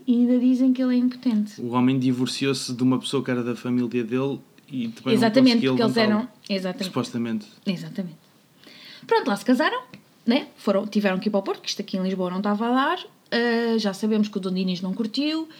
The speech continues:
Speaker 1: ia havendo facada no funeral, no casamento, ia se transformando num funeral.
Speaker 2: Tens de explicar, se calhar.
Speaker 1: Já explicámos no último.
Speaker 2: Sim, sim, mas o último foi há três meses.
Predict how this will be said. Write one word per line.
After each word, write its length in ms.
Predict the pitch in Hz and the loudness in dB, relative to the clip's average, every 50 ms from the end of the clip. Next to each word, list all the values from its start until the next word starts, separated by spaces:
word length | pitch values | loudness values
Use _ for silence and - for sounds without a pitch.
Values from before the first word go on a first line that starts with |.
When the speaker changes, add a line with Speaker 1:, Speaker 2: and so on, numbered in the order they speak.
| - - - _ - | -20 -20 -20 _ -4
Speaker 1:
ia 140 | 214 208 | -2 -2
havendo 240 | 202 202 214 202 202 - | 0 0 0 -2 -2 -2
facada 400 | - 208 208 - 214 208 196 190 | -4 -6 -4 -2 -2 -2 -2 -2
no 140 | 196 196 | -2 -4
funeral, 560 | 196 - - 220 214 226 240 247 262 269 - 254 | -4 0 2 2 4 4 4 4 4 4 4 4
no 280 | 226 214 208 202 202 208 | 4 6 6 4 4 2
casamento, 840 | - 220 214 220 226 240 254 269 277 294 285 285 285 302 302 302 | 0 0 2 2 2 4 4 4 2 2 0 -2 -4 -6 -6 -2
ia 140 | 294 254 214 | 2 2 2
se 80 | 208 208 | 2 0
transformando 360 | 214 202 - 214 214 214 214 | -2 -4 -2 0 2 4 4
num 120 | 214 220 | 4 4
funeral. 460 | 208 - 226 214 220 220 233 247 262 277 | 2 0 -2 0 0 2 2 2 2 4
Speaker 2:
Tens 200 | 277 285 285 285 | 2 2 0 -2
de 60 | 277 294 | -4 -6
explicar, 540 | - - 120 120 - - 127 131 131 123 - - | -6 -4 -4 -4 0 0 2 2 2 0 -4 -12
se 80 | - - | -18 -14
calhar. 320 | - 120 113 113 113 117 | -8 -6 -4 -2 -2 0
Speaker 1:
Já 80 | 117 370 | 0 0
explicámos 560 | 392 - - 359 349 - 349 320 320 294 - | -2 -2 -4 -6 -6 -4 -4 -4 -4 -4 -2
no 100 | 302 294 | 0 2
último. 680 | 262 254 269 349 - - 233 - - - - - - - 214 104 | 4 4 4 2 -2 -4 -4 -4 -4 -6 -8 -10 -12 -16 -14 -14
Speaker 2:
Sim, 260 | - - - 165 156 | -12 -6 -4 -2 -2
sim, 160 | 131 - 156 147 | -2 -2 -2 -2
mas 240 | 131 120 110 110 - | -2 -2 -2 -2 -4
o 60 | 123 | -2
último 260 | 120 127 127 139 110 | -2 -2 -2 -4 -6
foi 140 | - - - | -6 -10 -12
há 40 | - | -10
três 240 | - 135 123 127 123 | -10 -8 -8 -8 -10
meses. 240 | - - - - - | -10 -12 -14 -14 -16